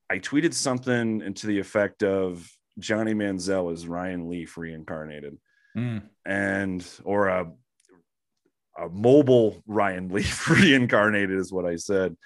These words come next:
Speaker 1: But when, when, when they took him, I'll admit, because there were some expert, there was Browns fans that wanted us to take him at four that year. I believe it was
Speaker 2: Right.
Speaker 1: four. And I was like, "Hell no."
Speaker 2: Mm-hmm.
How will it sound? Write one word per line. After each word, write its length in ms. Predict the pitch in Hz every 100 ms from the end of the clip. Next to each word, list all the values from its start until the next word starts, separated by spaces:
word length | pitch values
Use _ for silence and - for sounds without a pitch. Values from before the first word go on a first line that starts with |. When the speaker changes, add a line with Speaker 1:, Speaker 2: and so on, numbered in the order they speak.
| - - - -
Speaker 1:
But 120 | 139
when, 220 | 131 147 147
when, 300 | 151 143 135
when 200 | 143 156
they 220 | 202 330 415
took 340 | - - 190 190
him, 500 | - 92 82 80 80 _ _ _ _ _ _ - - _ -
I'll 240 | 175 247
admit, 280 | 180 170 139
because 260 | 120 147 131
there 160 | 285
were 120 | 381
some 280 | 320 170 139
expert, 380 | 135 127 139 - _ -
there 120 | 233
was 180 | 415 349
Browns 340 | 175 139 135 127
fans 240 | 147 139
that 80 | 143
wanted 240 | 151 156
us 80 | 160
to 60 | 165
take 220 | 202 202
him 100 | 220
at 120 | 220
four 340 | - 427 453
that 220 | 359 135 110
year. 280 | 107 82 -
I 40 |
believe 180 | 156 254
it 40 | 131
was 120 | 98
Speaker 2:
Right. 80 | 92
Speaker 1:
four. 280 | 95 92 _ _ _ _ _ -
And 140 | 147
I 160 | 247 226
was 220 | 123 104
like, 120 | 92
"Hell 920 | - - 359 427 480 480 480 370 285
no." 460 | 143 127 95 73 - _ -
Speaker 2:
Mm-hmm. 280 | 110 110